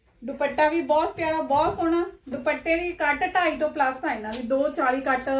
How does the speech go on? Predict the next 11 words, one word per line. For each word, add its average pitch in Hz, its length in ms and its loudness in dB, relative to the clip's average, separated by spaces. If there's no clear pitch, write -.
ਦੇ 262 120 2
ਨਾਲ 247 240 0
ਇਹ 254 200 -2
ਦੁਪੱਟਾ 247 380 -2
ਦੇ 220 180 2
ਰਹੇ 233 160 -2
ਨੇ, 302 180 -2
ਬਹੁਤ 285 460 2
ਪਿਆਰਾ, 269 300 2
ਬਹੁਤ 254 340 2
ਸੋਹਣਾ। 320 300 -2